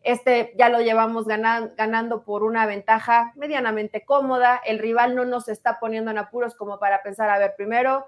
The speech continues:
hacemos dos goles más porque nos tienen contra la lona". No, realmente el partido se veía controlado. Y después viene esta,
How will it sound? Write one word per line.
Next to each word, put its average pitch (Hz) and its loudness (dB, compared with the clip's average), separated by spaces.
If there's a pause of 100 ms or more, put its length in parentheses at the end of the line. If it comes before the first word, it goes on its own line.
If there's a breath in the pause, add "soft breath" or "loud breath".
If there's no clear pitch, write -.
(340 loud breath)
hacemos 247 0
dos 247 0
goles 240 -2
más 349 -2
porque 294 -6
nos 220 -4
tienen 240 -6
contra 208 -2
la 196 4
lona". 196 -4
No, 392 -6
realmente 302 -2
el 359 -6
partido 262 -4
se 254 -4
veía 208 0
controlado. 220 2 (440)
Y 285 -2
después 277 4
viene 311 2 (260)
esta, 240 2